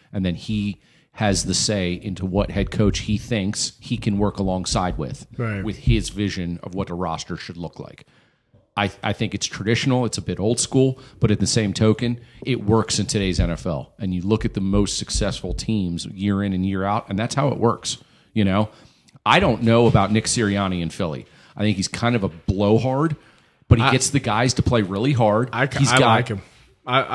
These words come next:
Speaker 2: I, I made fun of him when he got hired. I was like, "Who is this buffoon?"
Speaker 1: Exactly.
Speaker 2: Um, but
Speaker 1: But he's got giant balls.
Speaker 2: Yeah,
Speaker 1: He's
Speaker 2: I like
Speaker 1: risky
Speaker 2: him.
Speaker 1: as hell, but here's the thing. He does not really have much of a say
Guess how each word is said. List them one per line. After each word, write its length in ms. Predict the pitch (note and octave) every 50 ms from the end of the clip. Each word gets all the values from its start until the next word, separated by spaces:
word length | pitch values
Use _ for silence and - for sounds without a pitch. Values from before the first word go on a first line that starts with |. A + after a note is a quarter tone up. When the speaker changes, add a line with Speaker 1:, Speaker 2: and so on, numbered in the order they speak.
| C3+ C3+
Speaker 2:
I, 160 | - - C3 C3+
I 40 | C#3+
made 220 | C#3+ C#3+ C#3+ C3+ -
fun 220 | - C#3 C3 C#3
of 120 | C#3+ C#3+ D3
him 300 | D3+ D3 D3 C#3 C#3 B2+
when 100 | B2 B2
he 60 | B2
got 160 | A#2+ A#2+ A#2
hired. 380 | G#2 A#2+ B2 B2+ B2+ C3 C3 B2+
I 60 | A#2+
was 120 | A#2 A2+ G#2+
like, 140 | A2 G#2+ -
"Who 140 | - C#3+ C#3+
is 100 | C3 A#2
this 120 | B2+ A#2+
buffoon?" 560 | - - G#2+ - - - C#3+ C#3 C#3+ C#3+ D3
Speaker 1:
Exactly. 560 | D3+ G2+ - B2+ A2+ A2 A2 - G#2 F2+ E2 - -
Speaker 2:
Um, 300 | - C3+ B2+ B2+ B2 A#2
but 380 | A2+ C3+ C3+ C3 B2+ - - -
Speaker 1:
But 120 | - A#2
he's 160 | G#2+ C3 A#2+
got 280 | - C3 A2 G2 - -
giant 460 | E2 F2+ G#2 F#2+ G#2 B2+ D#3 E3 A#2+
balls. 460 | - G2+ F2+ E2+ G2 G#2+ - - -
Speaker 2:
Yeah, 260 | A2+ A2+ A2+ A2+ A2 G#2+
Speaker 1:
He's 220 | A2+ G2 F2 - -
Speaker 2:
I 60 | B2+
like 160 | C3+ B2+ A#2 A#2+
Speaker 1:
risky 120 | B2+ F3+
Speaker 2:
him. 60 | D#3+ C#3
Speaker 1:
as 80 | -
hell, 220 | C#3 C#3 C3 A#2 G#2+
but 140 | - A#2+ G#2+
here's 320 | - C3+ D3+ C#3 A#2+ -
the 100 | - G2
thing. 340 | - - D3+ D3 B2 G#2+ G2 - - - - -
He 240 | - - C#3+ D#3 D3+
does 220 | B2 A#2 F2+ F#2+
not 280 | G#2+ A2+ A#2 A#2 A2+ -
really 280 | A2+ A2+ A2+ A2 G#2 F2+
have 240 | G#2 A2 G#2+ G2
much 220 | F#2+ G#2 G2+ - G#2+
of 60 | E2+
a 20 | F2+
say 480 | - - G#2+ G2+ F#2+ F2 E2 D#2 E2